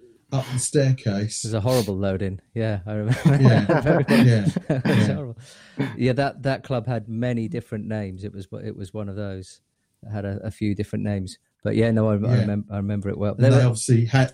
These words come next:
Speaker 1: had the Rock Night, yeah.
Speaker 2: They
Speaker 1: Yeah.
Speaker 2: did. They did, yeah.
Speaker 1: So, so we played there with a couple of other bands, and that, we actually got a review in Kerrang,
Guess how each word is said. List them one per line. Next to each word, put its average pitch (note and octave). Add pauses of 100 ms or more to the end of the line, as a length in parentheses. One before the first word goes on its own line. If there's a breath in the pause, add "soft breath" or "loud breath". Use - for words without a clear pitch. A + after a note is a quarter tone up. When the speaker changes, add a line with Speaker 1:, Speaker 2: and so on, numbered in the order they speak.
Speaker 1:
had A#2+
the A2+
Rock B2
Night, A2+
yeah. A2+ (240)
Speaker 2:
They G#2
Speaker 1:
Yeah. F#2+
Speaker 2:
did. - (540)
They G2
did, F#2 (160)
yeah. G2
Speaker 1:
So, A2
so A#2
we A#2
played A2+
there A2
with G#2+
a G#2
couple -
of G2+
other G2+
bands, G#2 (220)
and A#2
that, C#3
we C3+
actually B2+
got B2
a B2
review A#2+
in A#2
Kerrang, B2